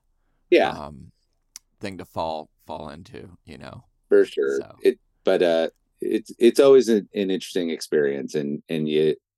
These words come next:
Speaker 1: you do learn stuff.
Speaker 2: Right. Incredible casting with Toby Huss,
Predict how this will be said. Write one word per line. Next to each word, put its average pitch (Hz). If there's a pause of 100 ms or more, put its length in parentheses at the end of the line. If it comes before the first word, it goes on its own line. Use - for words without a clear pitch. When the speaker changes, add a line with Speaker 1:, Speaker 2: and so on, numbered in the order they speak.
Speaker 1:
you 117
do 113
learn 78
stuff. 65
Speaker 2:
Right. - (1120)
Incredible 143
casting 131
with 117 (260)
Toby 117
Huss, 113